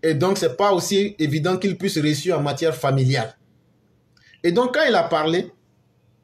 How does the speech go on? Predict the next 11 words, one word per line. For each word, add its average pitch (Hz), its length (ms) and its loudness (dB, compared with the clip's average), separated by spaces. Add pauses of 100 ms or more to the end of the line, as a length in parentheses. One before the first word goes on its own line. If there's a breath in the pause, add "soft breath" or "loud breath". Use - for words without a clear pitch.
(520 soft breath)
ceux 254 240 0
qu'ils 247 200 0
ont 180 80 2
traités 196 320 0
d'illégitimes, 160 800 -2
eux 226 120 6
aussi, 208 200 0
ils 165 100 0
ont 147 100 0
trouvé 170 380 0
utile 170 480 -2